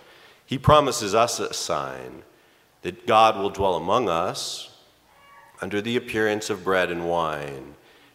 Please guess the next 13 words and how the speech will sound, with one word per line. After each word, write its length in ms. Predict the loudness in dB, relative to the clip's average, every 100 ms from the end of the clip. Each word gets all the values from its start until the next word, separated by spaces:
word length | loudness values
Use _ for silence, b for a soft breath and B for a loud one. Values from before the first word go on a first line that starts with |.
| -14
And 80 |
to 80 | -8
the 140 | 4 8
eyes 320 | 8 6 2
of 100 | -4
faith, 580 | 0 2 2 0 -6 -10 -18 -20 _ b b b b -4
there 120 | 0
is 160 | 0
no 180 | 4 4
greater 380 | 4 4 4 4
place 320 | 2 0 2
of 160 | -2 2
refuge 800 | 0 0 -10 -10 -10 -12 -14